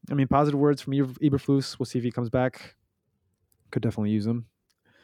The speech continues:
Uh, and Jaquan Brisker is back in con-, concussion protocol. Uh, it was just kind of a weird <laughs> road for him this past week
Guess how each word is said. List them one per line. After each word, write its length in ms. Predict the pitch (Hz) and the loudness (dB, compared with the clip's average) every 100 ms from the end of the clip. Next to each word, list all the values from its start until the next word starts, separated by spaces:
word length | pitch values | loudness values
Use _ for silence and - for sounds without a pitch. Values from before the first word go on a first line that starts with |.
| _ _ _ - | _ _ _ -2
Uh, 340 | 127 127 123 | 2 4 4
and 180 | 123 135 | 2 0
Jaquan 340 | 131 151 151 135 | 0 2 2 2
Brisker 560 | 143 - 127 113 113 - | 0 0 -4 -2 -4 -4
is 160 | 127 | -4
back 280 | 110 120 117 | -2 -2 -4
in 120 | 131 | -8
con-, 200 | 117 127 - | -10 -12 -10
concussion 440 | - 123 123 120 | -6 -2 -2 -2
protocol. 580 | 113 107 104 101 104 107 _ _ _ _ _ - | 0 0 -2 -4 -4 -6 _ _ _ _ _ -8
Uh, 540 | 117 110 107 107 110 110 _ _ | -4 -2 -2 -4 -6 -8 _ _
it 80 | 127 | -4
was 140 | 123 | -2
just 160 | 120 - | -4 -6
kind 160 | 131 | -4
of 60 | 120 | 0
a 100 | 113 | 0
weird 460 | 113 123 123 131 139 | 0 2 2 4 2
<laughs> 0 | |
road 440 | 156 139 147 147 | 4 4 4 2
for 120 | - | 2
him 380 | 143 147 151 143 - | 4 4 0 -4 -2
this 140 | 147 | -2
past 340 | 143 143 - | 0 0 -2
week 320 | 143 151 - | -2 -2 -4